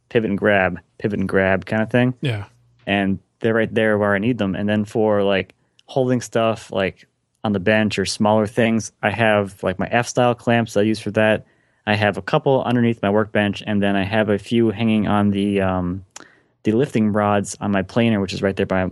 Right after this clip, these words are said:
Speaker 1: by my workbench as well. So I have, like, a little mini clamp rack there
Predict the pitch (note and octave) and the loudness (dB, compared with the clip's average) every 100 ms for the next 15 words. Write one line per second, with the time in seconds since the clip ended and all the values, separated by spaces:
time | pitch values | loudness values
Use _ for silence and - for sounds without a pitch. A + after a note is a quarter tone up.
0 | - - F#2+ F#2 G2 G2 F#2+ E2+ G2 G2+ | -6 -4 -2 0 0 0 -2 -2 -2 0
1 | F#2+ - G2 F#2+ G2+ G2+ G2 F#2 - G2+ | 2 0 0 2 2 2 0 0 0 0
2 | G2 F#2 F2+ G#2 G#2+ G2+ G2+ | 2 0 0 2 4 2 0